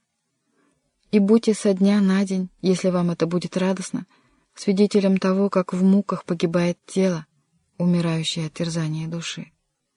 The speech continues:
Но эту жертву с вашей стороны,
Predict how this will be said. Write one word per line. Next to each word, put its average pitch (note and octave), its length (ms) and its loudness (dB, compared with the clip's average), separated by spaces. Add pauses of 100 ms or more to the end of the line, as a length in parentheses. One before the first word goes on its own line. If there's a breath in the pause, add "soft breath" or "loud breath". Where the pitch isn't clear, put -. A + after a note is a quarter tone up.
(1400)
Но F#3+ 240 4
эту G3+ 180 -2
жертву G3 360 -2
с - 100 -10
вашей E3 240 -4
стороны, D#3+ 560 -4